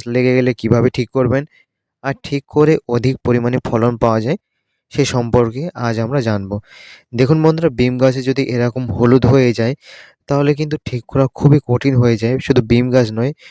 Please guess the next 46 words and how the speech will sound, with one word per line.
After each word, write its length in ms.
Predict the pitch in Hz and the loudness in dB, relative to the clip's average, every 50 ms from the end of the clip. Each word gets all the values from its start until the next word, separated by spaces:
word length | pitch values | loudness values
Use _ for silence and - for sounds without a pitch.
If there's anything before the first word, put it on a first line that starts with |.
| - _ _ | -20 _ _
বিম 180 | 120 127 127 127 123 | -2 -2 0 0 0
গাছ 200 | 123 131 131 123 | 2 2 4 4
বলুন 260 | 120 135 139 151 156 143 | 4 2 2 2 2 0
বা 100 | 131 123 | 0 -2
শসা 320 | - - 117 107 123 131 | -2 -2 -2 0 0 2
গাছ, 200 | 120 113 117 131 143 - - - - - - - _ | 2 2 0 0 -2 -8 -18 -20 -20 -20 -20 -12 _
যদি 180 | - 135 127 139 | -2 2 4 4
হলুদ 320 | 120 107 123 127 143 135 147 | 4 4 2 2 2 2 2
হয়ে 160 | 147 147 127 | 2 2 2
যায়, 140 | 127 131 - - | 0 -2 -2 -2
ঠিক 140 | - 127 - | -6 -6 -6
করা 200 | _ - 135 135 139 | _ -2 -2 0 0
খুবই 280 | - - 151 147 139 - | 0 0 2 2 2 2
কঠিন 280 | - 127 117 - 131 123 | 2 2 2 2 -2 -4
হয়ে 200 | 117 113 110 98 | -4 -4 -4 -4
যায়। 180 | 107 101 101 113 - - - - - - - - _ _ | -6 -8 -8 -10 -14 -20 -20 -20 -20 -20 -20 -20 _ _
তাই 180 | - 131 131 131 120 - | -2 0 0 0 -2 -2
আমরা 340 | 117 123 135 143 151 160 165 165 151 - - | -4 -4 -4 -2 0 0 0 0 0 0 -2
একটা 280 | 135 135 - - 135 123 | -4 -4 -2 -2 -2 0
কাজ 200 | - 127 127 120 - | 2 2 2 0 0
করব 240 | - 131 127 110 110 117 | 2 2 2 4 4 2
যে, 160 | 107 107 113 117 120 - - - - _ _ - | 2 0 -2 -4 -6 -10 -16 -20 -20 _ _ -4
এই 120 | 113 120 123 120 | 0 2 2 4
এত 200 | 123 135 135 - | 2 2 2 2
হলুদ 340 | 156 139 131 139 135 143 131 131 | 2 2 2 2 2 2 2 2
হয়ে 140 | 131 127 120 | 2 2 2
যায় 100 | 123 120 | 0 0
তো 100 | - 120 - - | 0 -2 -2 -2
ঠিক 160 | - 120 - | -4 -6 -4
করা 220 | - - 117 110 | 0 0 0 0
সম্ভব 360 | - - - 120 120 127 127 120 | 0 -2 -6 -4 -2 -2 -2 -2
নয়, 180 | 117 113 113 - | -2 -6 -6 -4
কিন্তু 320 | - 127 127 117 - 123 120 120 - - - - - - - - - | -6 -6 -6 -2 -2 -2 -2 -2 -6 -12 -20 -20 -20 -20 -20 -8 -4
এমন 260 | 123 135 147 160 160 147 | 0 2 2 2 2 0
কি 120 | - 156 | -2 -4
পরিচর্যা 560 | - - 131 131 135 - - 139 135 - - 139 - | 0 2 2 2 2 0 -2 -4 -4 -4 -6 -8 -8
করলে 360 | _ 120 120 117 110 107 113 120 139 - - - - - _ _ | _ -2 -2 0 0 0 0 -2 -2 -4 -10 -18 -20 -20 _ _
এই, 240 | - 113 120 120 120 120 - - - _ _ _ _ _ _ _ _ _ _ _ _ _ _ _ - | 0 2 4 4 4 2 0 -2 -8 _ _ _ _ _ _ _ _ _ _ _ _ _ _ _ 0
তাই 140 | 131 127 123 | 2 2 4
আমরা 220 | 123 123 120 123 127 | 2 2 0 -2 -4
ছোট 240 | - - - 127 - 156 | -4 -2 -2 0 2 4
বয়সে 420 | 151 139 147 143 143 135 135 147 | 4 4 4 4 2 2 -2 -4
যেন 160 | 127 143 135 127 | -4 -2 -2 -4
হলুদ 400 | - - 120 120 123 135 143 131 | -2 0 2 4 6 6 4 4
না 220 | 127 117 113 117 131 135 | 2 0 0 2 2 2
হয়, 260 | 123 120 120 131 | 2 0 -2 -2